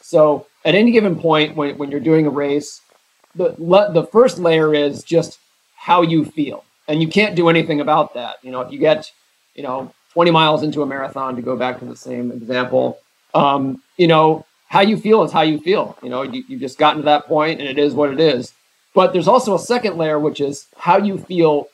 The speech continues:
about how you feel. So, and that you can do something about. You can sort of, you know, with any given level of suffering or effort you're experiencing, you can sort of have a bad attitude about it or a good attitude about it. So it's,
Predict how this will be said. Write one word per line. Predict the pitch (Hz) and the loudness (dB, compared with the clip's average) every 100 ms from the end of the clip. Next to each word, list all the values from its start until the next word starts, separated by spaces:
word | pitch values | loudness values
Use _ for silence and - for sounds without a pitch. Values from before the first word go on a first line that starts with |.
| - | -10
about | 143 - 190 247 - | -10 0 2 2 0
how | - 139 127 | -8 -8 -8
you | 123 | -10
feel. | - 139 120 104 _ _ _ | -16 -16 -14 -14 _ _ _
So, | _ 175 156 147 156 - _ _ - | _ 4 4 4 0 -12 _ _ -6
and | 165 202 | 0 2
that | 247 220 | 2 0
you | 180 | 0
can | 190 190 | 2 2
do | 165 | 2
something | 170 160 143 | 0 -4 -6
about. | 123 170 143 - | 0 2 2 0
You | 175 | -2
can | 180 | -2
sort | 180 175 | 2 4
of, | 160 - _ _ _ | 4 -2 _ _ _
you | 165 | -2
know, | 151 | 0
with | 160 175 | 2 4
any | 208 220 | 4 2
given | - 196 196 160 | 0 0 0 0
level | 180 180 151 | 0 0 -6
of | - | -6
suffering | 175 165 185 202 185 | -6 -4 -4 -6 -6
or | 139 151 139 | -6 -6 -4
effort | 160 185 202 - | -4 -2 -4 -4
you're | 156 147 | -8 -8
experiencing, | - 170 185 180 202 175 | -8 -6 -6 -6 -8 -6
you | 170 | -4
can | 160 | -2
sort | 185 180 | 4 4
of | 139 | 4
have | 160 151 147 156 | 4 4 0 -8
a | 147 | -8
bad | 160 135 135 | -4 -4 -2
attitude | 135 135 135 151 | -4 -4 -2 -2
about | 147 147 160 | 0 -2 0
it | 175 - - | -2 -6 0
or | 170 | 2
a | 170 | 4
good | 233 247 | 4 4
attitude | 139 127 - 127 | 2 -2 -6 -8
about | 117 120 113 | -6 -6 -6
it. | - | -8
So | 139 | -8
it's, | 131 147 | -6 -8